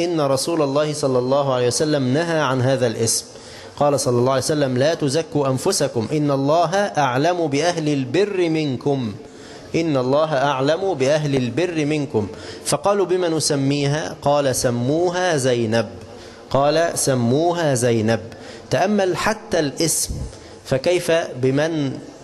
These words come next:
فعل ما هو أعظم من ذلك، حينما يتفاخر ويتباهى بين الناس بما ليس فيه، ولا حول ولا قوة إلا بالله، يريد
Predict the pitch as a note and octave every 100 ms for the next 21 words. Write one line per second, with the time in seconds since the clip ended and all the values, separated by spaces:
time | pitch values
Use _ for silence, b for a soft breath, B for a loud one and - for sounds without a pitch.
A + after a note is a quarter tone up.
0 | - - - F3 E3 D#3 C#3+ C#3 D3+ D3
1 | C#3 C3+ B2+ B2 B2+ B2+ B2 - E3 E3+
2 | D3+ D#3 E3 C#3+ C3+ B2 D#3+ B2+ D#3+ D3+
3 | C#3+ C#3+ C#3 D#3 D3+ C3+ D3+ C#3+ C3+ D3
4 | E3 - - B B B B C#3+ D3+ C#3+
5 | C3+ E3+ F#3 E3 C#3+ D3+ A2+ - - -
6 | B2 A#2+ C#3+ C#3 C3 - B2+ B2+ B2+ C3
7 | C3 D#3 E3+ B2